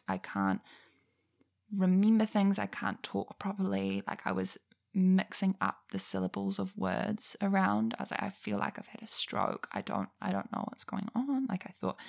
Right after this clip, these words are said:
maybe I had, like, a brain tumor. Like, I just, I just was so scared. And, um, at this point, like, for about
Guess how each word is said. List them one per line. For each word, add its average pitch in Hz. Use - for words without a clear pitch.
maybe 240
I 247
had, 233
like, 190
a -
brain 359
tumor. 359
Like, 233
I 226
just, -
I -
just -
was 156
so 92
scared. -
And, 185
um, 175
at 214
this 202
point, -
like, -
for 226
about 107